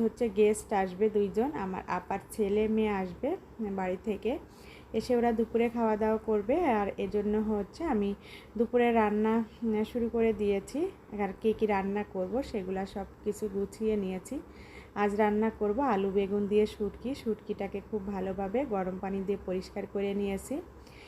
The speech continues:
এখানে মশলা রেডি করে নিয়েছি। তারপরে হচ্ছে এখানে হচ্ছে শুকনা মরিচ, জিরা আর আদা রসুন, আহ, পেঁয়াজের পেস্ট করেছি। আর যে মুরগি নিয়ে এসেছিল, সেখান পাঁচটা মুরগি নিয়ে এসেছিল।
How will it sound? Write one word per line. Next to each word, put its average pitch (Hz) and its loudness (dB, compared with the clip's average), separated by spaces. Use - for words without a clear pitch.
এখানে 247 4
মশলা 233 4
রেডি 220 4
করে 220 4
নিয়েছি। 220 2
তারপরে 214 0
হচ্ছে 220 -2
এখানে 233 2
হচ্ছে 247 0
শুকনা 220 2
মরিচ, 214 4
জিরা 208 0
আর 220 2
আদা 196 -2
রসুন, 240 -2
আহ, 208 -4
পেঁয়াজের 190 -4
পেস্ট 190 -8
করেছি। 190 -4
আর 190 -2
যে 214 6
মুরগি 208 4
নিয়ে 214 4
এসেছিল, 214 0
সেখান 208 -2
পাঁচটা 196 -6
মুরগি 196 -2
নিয়ে 202 2
এসেছিল। 220 0